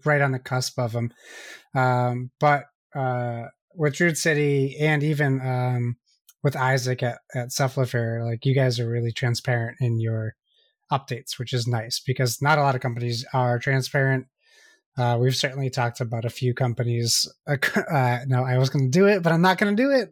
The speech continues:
uh, that have had some issues with, with, um,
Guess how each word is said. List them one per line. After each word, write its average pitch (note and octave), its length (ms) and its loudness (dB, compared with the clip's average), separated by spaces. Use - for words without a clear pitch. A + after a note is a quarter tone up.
uh, E3 380 4
that D#3 140 4
have E3+ 160 6
had E3 200 2
some D#3 140 -6
issues C3+ 400 2
with, B2+ 300 0
with, C#3 320 0
um, A#2+ 480 0